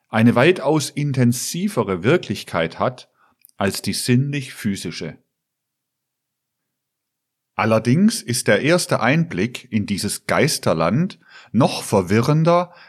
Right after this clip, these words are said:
als derjenige in die seelische Welt. Denn die Urbilder in ihrer wahren Gestalt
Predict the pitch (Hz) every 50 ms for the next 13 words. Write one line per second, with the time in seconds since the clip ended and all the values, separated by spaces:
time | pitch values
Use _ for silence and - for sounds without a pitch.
0 | - - 104 113 123 - - - - 98 90 104 120 127 151 156 151 156 160 -
1 | 156 151 143 - 101 104 101 101 92 - - 104 92 104 107 110 117 - - 117
2 | 92 92 80 80 78 71 - - - _ _ _ _ _ _ _ _ _ _ _
3 | _ _ _ _ _ _ _ _ _ - - _ _ 110 120 127 127 135 131 131
4 | 170 202 233 233 - - 113 101 95 92 92 87 85 85 - 113 117 120 127 120
5 | 110 107 104 82 95 98 113 139 165 170 170 143 123 107 95 - - - - 85
6 | 87 113 139 175 185 - - -